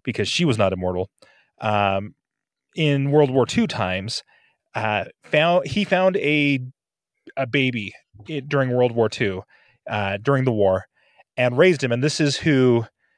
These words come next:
uh, and this is his son, who's played by Judd Hirsch. His name is Abe,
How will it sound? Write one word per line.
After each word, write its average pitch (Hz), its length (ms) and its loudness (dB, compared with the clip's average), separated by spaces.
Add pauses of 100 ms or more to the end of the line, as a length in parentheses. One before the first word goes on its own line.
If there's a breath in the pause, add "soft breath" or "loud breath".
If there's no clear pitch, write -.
(380)
uh, 107 260 0 (360)
and 160 160 0
this 170 140 0
is 160 100 0
his 135 160 0
son, 143 340 4
who's 131 360 0
played 143 200 0
by 131 140 2
Judd 131 280 2
Hirsch. 107 320 0
His 113 140 -6
name 127 360 -6
is 113 100 -8
Abe, 113 320 -6